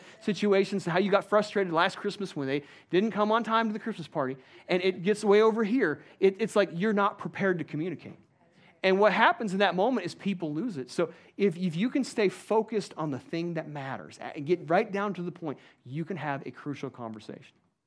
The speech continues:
Now I gotta ask you the question, 'cause crucial sa-, crucial conversations are gonna come to you. How are you gonna respond to it?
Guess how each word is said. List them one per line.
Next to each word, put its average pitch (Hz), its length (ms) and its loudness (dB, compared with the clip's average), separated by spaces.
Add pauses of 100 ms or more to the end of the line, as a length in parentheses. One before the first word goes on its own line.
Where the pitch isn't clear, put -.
(760)
Now 311 80 -6
I 381 60 -2
gotta 269 160 2
ask 240 240 -2
you 196 40 -8
the 170 80 -6
question, 165 360 -6 (640)
'cause 151 140 -8
crucial 262 340 0
sa-, 202 180 -2 (100)
crucial 262 360 -2
conversations 151 840 -4 (420)
are 135 100 -4
gonna 131 160 -8
come 123 240 -8
to 98 60 -10
you. 76 100 -16 (720)
How 220 380 2
are 170 60 2
you 165 140 -2
gonna 139 160 -6
respond 101 440 -12
to - 60 -18
it? - 80 -20